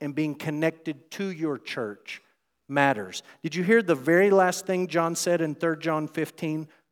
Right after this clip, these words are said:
"Peace be to you. The friends greet you." Greet the friends, each by name.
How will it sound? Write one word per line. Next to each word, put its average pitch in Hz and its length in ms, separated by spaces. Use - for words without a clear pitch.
"Peace 214 360
be 185 280
to 185 180
you. 135 420
The 139 160
friends 208 800
greet 165 360
you." 113 280
Greet 185 320
the 170 80
friends, 110 680
each 185 580
by 143 480
name. 104 360